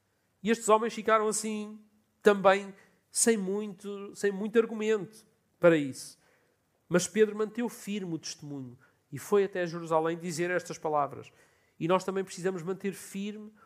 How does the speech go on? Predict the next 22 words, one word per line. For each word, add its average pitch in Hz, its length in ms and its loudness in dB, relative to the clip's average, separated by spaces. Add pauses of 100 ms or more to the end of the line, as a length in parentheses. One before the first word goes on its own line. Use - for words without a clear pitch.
(140)
o 175 100 -6
testemunho 175 500 -8
daquilo 175 360 -6
que - 140 -16
o 175 60 -12
Senhor 160 580 -6
confirma 143 680 -10
ser 127 440 -6 (520)
a 135 80 -2
sua 175 340 0
vontade. 113 480 -8 (640)
Apesar 170 520 2
de 170 120 -16
tudo, 135 360 -10
apesar 143 600 2 (140)
de 131 140 -10
nós, 135 480 -4
dos 123 280 -12
outros 135 540 -10 (320)
ou 139 100 -2
das 143 160 -4
circunstâncias. 131 960 -12